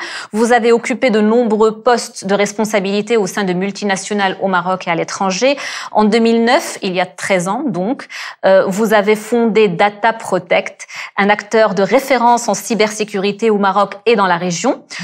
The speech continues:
Vous employez aujourd'hui une centaine de consultants cyber et intervenez dans une quarantaine de pays à travers le monde. Première question pour vous, monsieur Azouzi, quel est votre retour d'expérience terrain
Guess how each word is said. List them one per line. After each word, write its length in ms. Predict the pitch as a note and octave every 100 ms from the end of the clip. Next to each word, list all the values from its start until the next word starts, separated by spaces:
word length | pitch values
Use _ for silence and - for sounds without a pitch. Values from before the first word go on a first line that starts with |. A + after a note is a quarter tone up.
| E3+
Vous 180 | G#3+ B3
employez 440 | C#4 C4 C#4 C4
aujourd'hui 420 | C4 A#3+ C4+ B3 C4+
une 100 | A#3
centaine 600 | A#3 C4 B3+ B3+ C4+ A#3
de 60 |
consultants 540 | G#3+ G#3+ G#3 A3 G#3+ G#3+
cyber 560 | - G#3 A#3 C4+ D4
et 80 | B3+
intervenez 680 | A#3+ B3 A#3+ A#3+ B3 D4 D#4+ G#3
dans 180 | A#3
une 200 | A3+ A#3
quarantaine 600 | A#3 D4 A#3 E3 F3 G3+ C4+ - -
de 100 | G3
pays 400 | C4 A3 F#3 B3 -
à 120 | G#3
travers 500 | - G#3 F#3 B3+ - _
le 180 | G#3 G3+
monde. 400 | F3+ D#3+ D3 D3+ _ - -
Première 360 | - D#4 D#4+ D#4+
question 320 | D#4+ - E4
pour 160 | D4 C4+
vous, 180 | B3+ D4+
monsieur 420 | B3+ - C#4 -
Azouzi, 600 | A3 A3 B3+ B3+ F4 -
quel 160 | F#4 F#4+
est 60 |
votre 280 | F4+ - B3
retour 360 | G#3+ A3+ D4+ G#3
d'expérience 800 | G#3 - A#3 A3 A3 A3+ - _
terrain 320 | A#3 F3